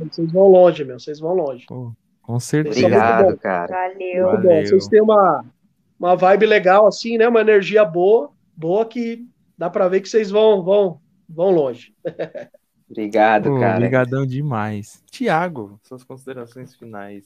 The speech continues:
Speaker 2: também.
Speaker 3: Cara, nossa, que papo legal, cara. Agradecer demais aí, Pedroque, tamo junto. Agradecer a galera que chegou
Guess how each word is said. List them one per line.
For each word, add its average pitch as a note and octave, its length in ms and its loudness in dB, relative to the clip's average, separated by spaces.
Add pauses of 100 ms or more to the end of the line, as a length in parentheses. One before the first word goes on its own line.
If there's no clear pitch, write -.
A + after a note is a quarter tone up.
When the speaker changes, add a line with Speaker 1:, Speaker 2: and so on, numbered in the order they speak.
Speaker 2:
também. F#2 400 -16 (400)
Speaker 3:
Cara, C#3+ 640 2 (180)
nossa, C#3+ 840 0
que C#3+ 120 -10
papo C#3+ 320 -2
legal, A#2 460 0
cara. G2+ 320 -4
Agradecer A2+ 400 -6
demais B2 420 -6
aí, A#2 520 -4
Pedroque, A2 640 0
tamo A#2+ 280 -4
junto. G#2+ 420 -6
Agradecer A2+ 420 -2
a A#2 60 2
galera A2 280 2
que - 100 -14
chegou A2 460 -2